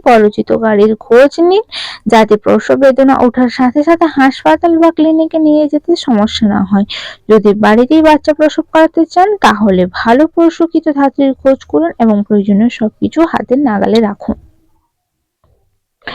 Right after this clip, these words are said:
চৌত্রিশতম সপ্তাহের গর্ভবতী নারীকে অভিনন্দন। চৌত্রিশতম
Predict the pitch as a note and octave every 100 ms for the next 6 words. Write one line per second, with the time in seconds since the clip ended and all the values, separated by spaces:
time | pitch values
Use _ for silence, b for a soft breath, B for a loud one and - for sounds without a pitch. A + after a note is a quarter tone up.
0 | B B B B - B3 A#3 E4 D#4+ D#4
1 | D4 C#4+ A#3+ A3+ B3+ C4 C4 A#3 A#3 A#3
2 | A#3 A3+ A3 G#3 G#3 C#4 D4 G#3+ G#3+ G#3
3 | G3+ G#3 G#3 G#3+ A3+ A3 C4+ - C4+ C4
4 | - C4+